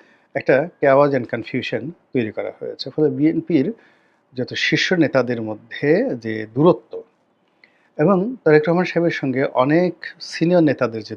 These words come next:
দূরত্ব, এই দূরত্বের পিছনে একটা জামাতি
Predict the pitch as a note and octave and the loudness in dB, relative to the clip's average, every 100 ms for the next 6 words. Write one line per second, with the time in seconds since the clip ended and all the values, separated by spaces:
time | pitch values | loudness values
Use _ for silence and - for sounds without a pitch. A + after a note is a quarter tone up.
0 | - G#2+ G#2 - - C3+ D#3+ G3+ C3+ B2 | -10 -10 -10 -8 -6 0 0 0 -4 -4
1 | A#2 - B2+ A2 - A#2 A2+ B3+ - _ | -4 -6 -6 -8 -10 -8 -4 -6 -6 _
2 | _ - C#3+ - A3+ _ A#2+ A#2 A#2+ - | _ -8 -8 -4 -6 _ -2 0 0 -2
3 | D#3+ | -2